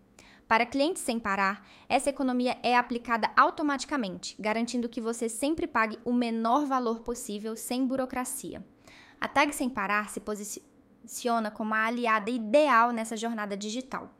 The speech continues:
Ela oferece aceitação universal em cem por cento das rodovias pedagiadas do Brasil. Integra um ecossistema de serviços que vai além das estradas.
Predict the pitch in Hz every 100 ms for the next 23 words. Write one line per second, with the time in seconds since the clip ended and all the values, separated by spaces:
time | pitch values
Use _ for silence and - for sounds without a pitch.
0 | _ - - - 220 233 233 240 240 240
1 | 247 240 226 214 - - 294 339 285 277
2 | - 202 185 185 190 - - - 233 233
3 | 311 403 392 - 240 254 247 240 254 233
4 | 233 220 220 208 214 208 202 202 202 208
5 | 208 196 180 175 - _ - - - -
6 | 262 269 254 269 254 285 339 285 - 240
7 | 226 - 220 196 220 214 - 214 220 -
8 | - 285 302 233 240 247 233 233 - -
9 | - -